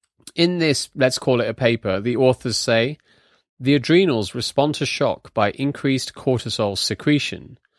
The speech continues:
Any beneficial effect of corticosteroids is therefore not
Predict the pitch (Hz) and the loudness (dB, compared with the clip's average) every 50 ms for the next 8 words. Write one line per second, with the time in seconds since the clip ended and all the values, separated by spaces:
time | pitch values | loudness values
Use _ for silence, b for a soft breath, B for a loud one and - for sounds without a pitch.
0 | _ _ _ _ _ _ _ _ _ - - 143 143 151 139 123 143 131 123 123 | _ _ _ _ _ _ _ _ _ -2 0 2 4 4 4 4 2 2 2 0
1 | - - 156 143 - - 160 135 117 - - 117 107 107 - - 107 - - - | 0 0 0 0 0 0 0 0 0 0 0 0 0 0 -2 -6 -10 -6 -2 0
2 | 117 110 - - - 110 - - - 110 104 104 104 104 104 110 107 - - - | 0 0 0 -4 -6 -6 -4 -2 0 2 2 4 4 2 2 0 -2 -4 -6 -6
3 | 113 101 - - 120 117 113 - - 123 123 123 131 151 151 139 - - - | -6 -4 0 2 2 2 2 2 0 0 0 2 4 4 4 2 2 -4 -10